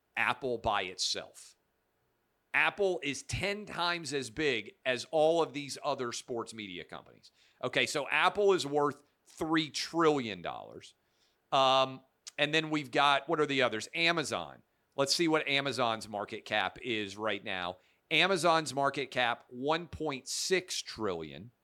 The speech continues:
Okay. Netflix's market cap is smaller, but still pretty substantial. Um, let me figure out Netflix's market cap as I sit here talking to you, uh, right now.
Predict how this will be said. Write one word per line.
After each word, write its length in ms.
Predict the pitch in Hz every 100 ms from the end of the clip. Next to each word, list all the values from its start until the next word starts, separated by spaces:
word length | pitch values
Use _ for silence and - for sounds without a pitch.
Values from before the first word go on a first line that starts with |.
| _ _ _ _
Okay. 460 | 110 - 110 120 120 _ _ _
Netflix's 840 | 123 160 208 - 185 170 - 156 123
market 400 | 135 127 131 123
cap 360 | 123 120 117 - _ _
is 180 | 151 135
smaller, 800 | - - 160 180 156 90 78 120 _ _ _ -
but 220 | 135 147
still 360 | - 196 190 180
pretty 380 | - 165 147 131
substantial. 960 | - 131 - 156 151 139 90 82 80 _ _ _ -
Um, 580 | 131 120 117 117 117 113 _ _ -
let 100 | 139
me 80 | 135
figure 340 | 165 131 135
out 240 | 127 120
Netflix's 680 | 127 135 131 135 123 - 120
market 380 | 117 117 110 113
cap 380 | - 113 107 -
as 220 | 123 107 120
I 100 | 110
sit 280 | - 135
here 280 | 113 123 113
talking 480 | - 120 110 117 104
to 120 | -
you, 380 | 104 104 101 98 _ _ _ -
uh, 320 | 113 104 104 101
right 300 | 113 104 92
now. 440 | 98 87 85 110